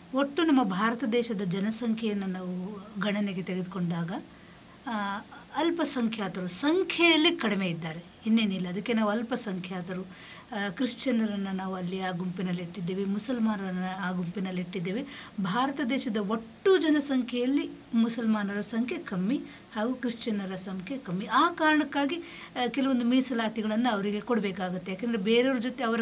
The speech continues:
competition ಬಹಳ ಕಷ್ಟ ಆಗ್ತದೆ. ಆ, ಹಾಗೆ ಇದ್ದಾಗ ಹೇಗೆ? ಆ, ಕೊಡಬೇಕಾಗ್ತದೆ. ಕೆಲವು ಸಲ ಮುಸಲ್ಮಾನ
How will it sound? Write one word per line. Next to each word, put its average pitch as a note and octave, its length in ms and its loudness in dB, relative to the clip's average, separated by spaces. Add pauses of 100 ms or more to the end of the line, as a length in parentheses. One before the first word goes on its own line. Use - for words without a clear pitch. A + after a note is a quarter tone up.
competition A#3 640 0
ಬಹಳ A3 300 0
ಕಷ್ಟ G3+ 260 -8
ಆಗ್ತದೆ. F3 380 -4 (500)
ಆ, - 200 -4
ಹಾಗೆ C4+ 540 4
ಇದ್ದಾಗ A3+ 380 0
ಹೇಗೆ? G3 680 -4 (800)
ಆ, C4 140 4
ಕೊಡಬೇಕಾಗ್ತದೆ. A#3+ 840 4
ಕೆಲವು A#3+ 300 2
ಸಲ A#3 240 2
ಮುಸಲ್ಮಾನ A3 560 6